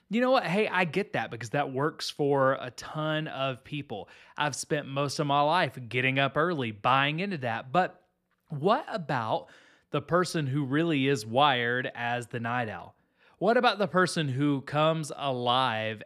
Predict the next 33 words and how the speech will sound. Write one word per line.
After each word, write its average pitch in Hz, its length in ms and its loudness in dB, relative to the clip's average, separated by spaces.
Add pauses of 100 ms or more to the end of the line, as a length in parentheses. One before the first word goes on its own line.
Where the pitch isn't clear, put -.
(100)
at, 120 360 -6 (260)
you 139 160 -2
know, 127 220 0
midnight 135 640 -2
to 131 100 -12
two 151 240 -2
A 131 180 0
M 135 200 0
with 127 120 -6
the 123 100 -6
greatest 123 680 -4
creativity? 127 800 -4 (380)
For 196 280 6
them, 139 720 0 (100)
if 156 220 -4
they 202 240 0
get 226 220 4
up 175 260 0
and 135 120 -4
they 185 120 0
follow 170 480 0
that 156 260 -2
million 180 420 -2
dollar 151 400 2
morning 151 440 0
routine 139 560 -2
that 120 100 -4
everyone 143 380 0
says 143 260 -4
you 123 100 -6
have 143 200 -2
to 127 80 -8
have, 131 420 -4